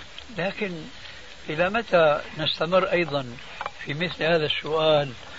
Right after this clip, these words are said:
ونحن نكرر دائمًا أبدًا شيئين اثنين؟ الشيء الأول ما يتعلق بالاقتداء بالإمام المبتدع.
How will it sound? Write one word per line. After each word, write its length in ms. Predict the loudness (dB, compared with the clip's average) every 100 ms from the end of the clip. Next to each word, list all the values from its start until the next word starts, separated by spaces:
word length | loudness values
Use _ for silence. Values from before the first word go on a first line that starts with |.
| -14 -14 -16 -6
ونحن 540 | -2 2 0 0 -4 -4
نكرر 560 | 4 4 6 2 0
دائمًا 640 | 4 4 4 0 -2 -4 -8 -12 -14 -14 -16 -6 2
أبدًا 560 | 4 4 4 2 0 -8 -12 -16 -16 -16 -8 -4
شيئين 340 | -2 0 -2 -4
اثنين؟ 420 | -6 -6 -6 -8 -12 -14 -6
الشيء 280 | -2 4 4
الأول 540 | 4 4 6 6 4 -2 -14 -16 -16 -16 -16 -16 -14 0
ما 100 | 2
يتعلق 580 | 4 4 6 6 4 4
بالاقتداء 640 | -4 -4 -6 -2 2 2
بالإمام 480 | 0 -4 -4 -4 -4
المبتدع. 580 | -4 -6 -6 -6 -6